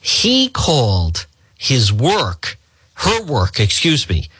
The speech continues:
Folks, at one twenty-one, you're listening to the John DePetro Show on A M thirteen eighty, ninety-nine point nine F M. Now, that was his attorney that said, Tracy Miner that said, it sounds like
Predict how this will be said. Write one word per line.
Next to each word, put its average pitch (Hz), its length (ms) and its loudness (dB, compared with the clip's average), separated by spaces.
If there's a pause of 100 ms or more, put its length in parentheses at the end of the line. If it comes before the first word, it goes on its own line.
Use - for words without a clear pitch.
(320)
Folks, 160 280 -2
at 123 80 2
one 160 240 0
twenty-one, 143 580 2
you're 104 120 4
listening 127 340 2
to - 100 -2
the 87 120 2
John 131 200 2
DePetro 110 440 2
Show 92 240 2
on 87 80 4
A 107 100 4
M 117 80 2
thirteen 98 400 0
eighty, 85 240 2
ninety-nine 92 460 2
point 90 180 -4
nine 90 160 0
F 90 180 -2
M. 92 140 2 (760)
Now, 135 120 2
that 165 180 0
was 240 200 0
his 196 180 0
attorney 208 560 0
that 107 160 -2
said, 82 380 0 (1000)
Tracy 170 460 0
Miner 143 400 2
that 92 180 0
said, 82 300 0 (1700)
it 135 160 2
sounds 220 520 -2
like 85 440 -2